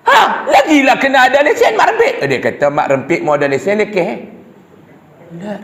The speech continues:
ilaha illallah. Saya kata, "Tuhan tak mau ambil lesen." Dia kata, "Takatlah tak mau lagi, saya pergi kalau kawan-kawan tahu saya ada lesen, lekeh, eh?" Maklum boleh fikir tak?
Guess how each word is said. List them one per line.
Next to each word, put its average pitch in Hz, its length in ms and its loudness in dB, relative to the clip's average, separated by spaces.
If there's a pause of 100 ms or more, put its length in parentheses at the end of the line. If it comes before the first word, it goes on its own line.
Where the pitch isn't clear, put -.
(100)
ilaha 165 800 -6
illallah. 156 760 -8 (2250)
Saya 320 320 0
kata, 381 160 0
"Tuhan 349 240 0
tak 339 80 2
mau 370 160 0
ambil 359 160 2
lesen." 339 480 -2 (240)
Dia 165 160 2
kata, 185 240 0
"Takatlah 175 480 0
tak 165 80 -2
mau 180 160 0
lagi, 175 240 0
saya 180 160 -2
pergi 170 160 -4
kalau 170 160 0
kawan-kawan 175 640 0
tahu 170 160 0
saya 160 240 0
ada 160 80 0
lesen, 151 480 -2
lekeh, 175 240 -2
eh?" 202 120 -4 (2750)
Maklum 277 320 0
boleh 269 80 0
fikir 311 240 -2
tak? - 160 -10